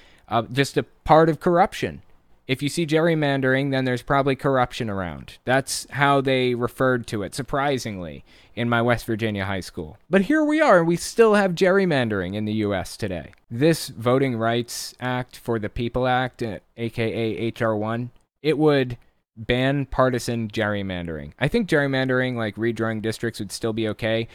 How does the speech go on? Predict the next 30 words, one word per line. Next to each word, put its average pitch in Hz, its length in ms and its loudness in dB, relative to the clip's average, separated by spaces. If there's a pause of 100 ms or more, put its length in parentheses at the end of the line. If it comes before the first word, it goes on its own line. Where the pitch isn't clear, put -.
(160)
but 127 160 -2
you 120 80 0
couldn't 156 320 0
do 131 200 2
it 127 100 4
on 113 220 -2
partisan 110 800 -4 (120)
divides 101 600 -2
or 92 80 -4
something 90 400 -8
like 85 220 -10
that. 87 180 -8
I'm 104 100 -6
not 117 160 -6
super 110 300 -6
sure. 92 440 -10
It 147 100 0
would 127 200 -2
change 139 540 -2
campaign 120 500 -4
finance 107 540 -4
laws 104 320 -2
to 123 120 0
reduce 110 500 -2
the 110 200 -2
influence 110 480 -6
of 101 100 -10
money 104 220 -6
in 95 120 -8
politics. 104 500 -6